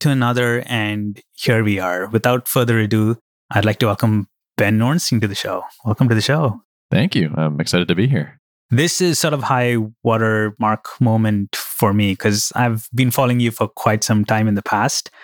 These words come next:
Speaker 1: And, you know, when in a previous life, I've told a lot of the listeners I was a Ruby developer before I transitioned into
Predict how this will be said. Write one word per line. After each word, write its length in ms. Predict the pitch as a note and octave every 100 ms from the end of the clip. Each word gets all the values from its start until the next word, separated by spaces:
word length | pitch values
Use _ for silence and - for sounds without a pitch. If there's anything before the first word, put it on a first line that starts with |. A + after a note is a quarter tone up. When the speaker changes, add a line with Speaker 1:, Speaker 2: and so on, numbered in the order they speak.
| - - -
Speaker 1:
And, 380 | B2 C3+ B2 B2+
you 80 |
know, 120 | C3 C3+
when 520 | - A#2+ A#2+ A2+ A2
in 100 | C3
a 40 |
previous 320 | A#2+ C#3 A#2+ B2
life, 160 | A2
I've 160 | A#2 -
told 380 | A#2 A2+ A2 A#2+
a 80 |
lot 180 | A#2 G#2+
of 60 | G#2
the 80 | G2+
listeners 340 | G2+ - G2
I 100 | G2+
was 140 | A2
a 60 | G#2
Ruby 240 | G#2 G#2
developer 400 | G2+ G2+ A2 D3
before 260 | B2+ - A2
I 40 |
transitioned 520 | G2+ A#2 G#2 G#2+ A#2 G#2
into 400 | G#2 G#2 G2